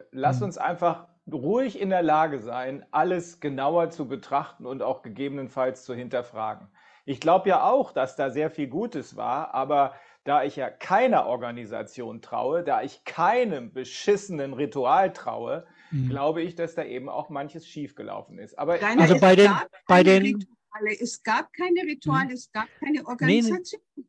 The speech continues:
Speaker 1: Nee, lass
Speaker 2: Nee, nee,
Speaker 1: mal,
Speaker 2: bei,
Speaker 1: lass
Speaker 2: bei
Speaker 1: mal.
Speaker 2: Osho habe ich gar kein Problem. Ich habe mit Osho
Speaker 3: Mhm.
Speaker 2: überhaupt kein Problem. Also jemand, der von der C I A ermordet wird, ist mir immer sympathisch.
Speaker 1: <laughs>
Speaker 2: Ja. Ähm,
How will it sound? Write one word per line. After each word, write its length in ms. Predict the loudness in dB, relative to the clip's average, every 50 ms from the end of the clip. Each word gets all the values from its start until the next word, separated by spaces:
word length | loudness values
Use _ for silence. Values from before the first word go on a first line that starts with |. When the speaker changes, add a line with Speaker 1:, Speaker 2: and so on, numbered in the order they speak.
| _ _ _ _ _ -20
Speaker 1:
Nee, 180 | -16 -12 -8 -4
lass 100 | 0 2
Speaker 2:
Nee, 160 | 4 4 6
nee, 100 | 6 6
Speaker 1:
mal, 40 | 8
Speaker 2:
bei, 140 | 8 8 6
Speaker 1:
lass 100 | 6 6
Speaker 2:
bei 120 | 6 6 6
Speaker 1:
mal. 160 | 8 6 6
Speaker 2:
Osho 360 | 6 6 4 6 8 8 8
habe 200 | 8 6 4 4
ich 120 | 0 0 2
gar 180 | 2 2 4
kein 220 | 4 4 2 2 0
Problem. 480 | -2 -4 -2 0 2 4 4 4 2
Ich 120 | 0 -2 -2
habe 100 | -2 -2
mit 140 | -4 -2
Osho 400 | 0 0 0 0 0 0 0 0
Speaker 3:
Mhm. 60 | 0 2
Speaker 2:
überhaupt 360 | 2 2 2 2 0 0 -2
kein 240 | -2 -2 -2 -2 -4
Problem. 460 | -6 -4 0 2 4 4 4 4 2
Also 160 | 2 2 4
jemand, 340 | 4 4 4 4 2 2 2
der 100 | 2 2
von 160 | 2 0 0
der 120 | 0 0
C 160 | 0 2 2 4
I 320 | 4 4 6 6 6 6
A 60 | 6
ermordet 520 | 4 2 2 2 2 2 0 -2 -2 -2 -2
wird, 160 | -2 -2 -2
ist 200 | -4 -6 -6 -4
mir 120 | -4 -4 -2
immer 200 | -2 -2 -2 -2
sympathisch. 760 | -2 -4 -4 -2 -2 -2 -2 -2 -4 -8 -12 -12 -16 -20 _ _ _ _
Speaker 1:
<laughs> 160 | -16 -16 -16 _ -20 -20 _ _ _ _ _ _ -20 -20 -20 -10 -6 -6 -4 -2
Speaker 2:
Ja. 180 | -2 -2 -2 -4 -6 -12 _ -16 -14 -14 -14 -16 -20 _ -2 4
Ähm, 720 | 6 8 8 8 8 6 4 4 2 2 2 2 0 -2